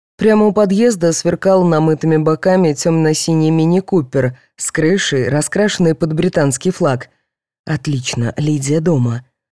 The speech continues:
Держа цветы таким образом, чтобы прикрыть лицо, я подошла к двери, поискала домофон, с удивлением увидела, что его нет.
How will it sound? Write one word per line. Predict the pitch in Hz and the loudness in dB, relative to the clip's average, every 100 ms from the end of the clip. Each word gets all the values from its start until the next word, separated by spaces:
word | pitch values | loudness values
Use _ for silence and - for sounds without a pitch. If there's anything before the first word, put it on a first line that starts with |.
| _ _ _ - | _ _ _ -6
Держа | 185 262 240 320 | 0 0 2 0
цветы | - 285 302 | 0 0 0
таким | 285 269 277 285 | 2 2 2 2
образом, | 277 247 214 226 | 2 2 2 0
чтобы | 208 - 220 220 214 | -2 -2 0 2 0
прикрыть | - 226 - 202 - 185 | 0 -2 0 0 0 -2
лицо, | 202 - 262 311 311 _ _ _ _ | -2 0 0 0 -2 _ _ _ _
я | 240 370 | 0 2
подошла | 294 254 247 269 254 | 2 2 2 0 0
к | 196 | -2
двери, | 170 226 285 269 233 - _ | 0 2 4 4 2 -2 _
поискала | 175 185 - 247 | -2 -2 0 0
домофон, | 190 160 156 147 190 220 214 - _ _ | 2 2 2 0 0 2 0 -2 _ _
с | - 226 | -6 -2
удивлением | 214 233 294 285 247 | 0 2 2 4 2
увидела, | 233 269 226 214 190 | 2 0 2 2 0
что | - 202 | 2 2
его | 196 226 | 4 4
нет. | 202 160 151 | 4 2 0